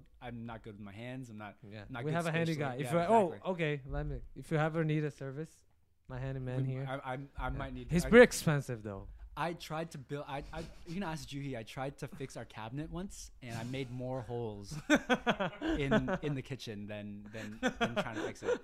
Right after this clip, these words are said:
Speaker 2: <laughs> And
Speaker 1: Yeah.
Speaker 2: the, the water was coming down. It
Speaker 1: <laughs>
Speaker 2: seems to be like,
Speaker 1: Yeah.
Speaker 2: you know that, uh, Swiss cheese,
Speaker 1: Yeah.
Speaker 2: you know, full of holes
Speaker 1: Yeah,
Speaker 2: in
Speaker 1: yeah,
Speaker 2: it.
Speaker 1: yeah.
Speaker 2: So, geez. So, anyways, like,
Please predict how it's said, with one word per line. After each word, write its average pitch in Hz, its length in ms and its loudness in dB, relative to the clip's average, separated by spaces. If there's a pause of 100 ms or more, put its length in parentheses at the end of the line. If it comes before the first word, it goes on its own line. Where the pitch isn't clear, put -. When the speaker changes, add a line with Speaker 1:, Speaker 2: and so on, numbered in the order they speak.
(140)
Speaker 2:
<laughs> 285 200 0
And 233 180 12
Speaker 1:
Yeah. 165 180 8
Speaker 2:
the, 277 420 -2
the 143 120 -2
water 143 240 0
was 147 180 -2
coming 147 260 -4
down. 151 400 6
It 208 100 0
Speaker 1:
<laughs> - 60 -10
Speaker 2:
seems 160 200 -2
to 156 60 -4
be 151 160 0
like, 135 120 0
Speaker 1:
Yeah. 143 320 2 (180)
Speaker 2:
you 180 140 4
know 214 140 10
that, 196 240 12
uh, 165 140 8
Swiss - 680 0 (120)
cheese, 190 420 2 (240)
Speaker 1:
Yeah. 131 180 -2
Speaker 2:
you 170 60 4
know, 170 100 8
full 156 340 4
of 151 80 6
holes 180 340 8
Speaker 1:
Yeah, 202 60 10
Speaker 2:
in 196 60 6
Speaker 1:
yeah, 202 60 8
Speaker 2:
it. 202 120 4
Speaker 1:
yeah. 107 180 -6 (460)
Speaker 2:
So, 110 260 -6
geez. 127 220 -4
So, 190 200 10
anyways, 190 440 8
like, 151 200 4